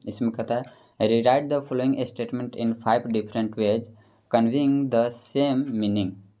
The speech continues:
ये स्टेटमेंट चैप्टर से, तो ये इसका आपको रीराइट करना है। तो देख लीजिए, P equal to दिया, दे रखा है, P such that if a number is divisible by nine, then it is divisible by three।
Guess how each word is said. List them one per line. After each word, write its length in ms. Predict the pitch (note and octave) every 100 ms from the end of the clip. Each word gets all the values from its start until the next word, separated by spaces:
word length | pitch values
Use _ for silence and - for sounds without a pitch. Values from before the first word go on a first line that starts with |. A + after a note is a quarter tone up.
| -
ये 320 | A2+ C3 B2
स्टेटमेंट 640 | B2 A2 G#2+ A2 A2 G#2+
चैप्टर 300 | - G2+ G#2+
से, 240 | G#2 A2+ B2+
तो 240 | C3+ -
ये 180 | F#2 F#2+
इसका 320 | F#2 - G2
आपको 640 | F#2+ - - G2 F#2+ F#2 F#2+
रीराइट 380 | G2+ G2 G#2 G#2
करना 340 | - G#2+ G#2+
है। 100 | A#2+
तो 480 | C#3 _ - G#2 F#2+
देख 220 | F#2+ F#2+
लीजिए, 300 | G#2 G#2+ A#2 -
P 120 | A2
equal 300 | G#2+ G#2+ G#2
to 80 | G#2
दिया, 320 | G2 G#2 G#2+ G#2+ A2
दे 180 | G#2 G#2+
रखा 220 | G#2 B2+
है, 120 | C3 - _ _ C#3+
P 180 | C3+ D3
such 280 | - A#2+
that 540 | A#2 A2 A#2+ - - B2+
if 40 | - - _ _ C#3+
a 240 | C3+ B2+
number 480 | C3+ B2 B2 C3+ C3
is 180 | A#2 A#2 A#2+ _ _ - G#2
divisible 360 | A2 A#2+ A#2+
by 140 | A2+ G#2+
nine, 380 | G#2+ A2+ A2+ - _ G#2 G2+
then 200 | G#2 G#2 G2+
it 100 | -
is 160 | B2+ - _ _ _ G2+
divisible 320 | G2+ G2+ G2
by 200 | A#2+ E3 F#3 - A2
three। 180 | G2+